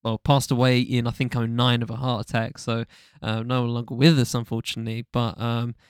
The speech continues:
an interesting, uh, snapshot, especially of where U K hip-hop was in the late eighties. So, with that said, Ben, what have you got for us on this one?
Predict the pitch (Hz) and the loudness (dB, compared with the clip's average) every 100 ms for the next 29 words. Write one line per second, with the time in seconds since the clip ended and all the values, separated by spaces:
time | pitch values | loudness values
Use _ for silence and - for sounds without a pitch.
0 | _ _ _ 190 190 220 - - 185 180 | _ _ _ -2 0 0 0 -2 2 2
1 | 170 160 151 - 139 131 - 151 135 - | 2 -2 -6 -2 0 0 0 0 0 0
2 | - 120 104 - _ _ 139 - 175 160 | 0 0 0 -8 _ _ -4 4 4 4
3 | 156 143 135 131 127 - 123 117 120 113 | 2 2 2 2 0 2 2 2 -2 -4
4 | - 110 110 117 - - 120 113 113 110 | -4 -4 -4 -8 -12 -10 -8 -8 -10 -8
5 | 110 110 - 107 104 - 120 - 113 113 | -8 -8 -8 -10 -12 -14 -18 -14 -10 -10
6 | 127 107 107 - 107 - 160 175 - _ | -10 -12 -10 -10 -8 4 4 4 -6 _
7 | _ _ 113 117 110 - 113 - - - | _ _ -10 -8 -10 -8 -10 -10 -14 -12
8 | 120 110 - | -12 -12 -18